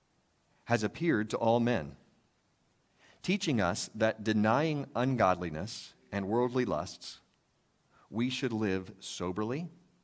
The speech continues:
righteously, and godly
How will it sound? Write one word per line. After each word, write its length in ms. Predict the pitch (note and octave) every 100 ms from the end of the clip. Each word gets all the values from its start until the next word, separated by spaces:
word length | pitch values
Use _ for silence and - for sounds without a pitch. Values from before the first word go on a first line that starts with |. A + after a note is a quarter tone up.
| _ _ _ _ _ _ _ -
righteously, 800 | G2+ A#2 - G2 - D2+ D#2+ A2 _ _ _ _ _ _ _ _
and 220 | G#2 G2
godly 640 | G#2+ B2+ C#3 E2 C#2+ F2+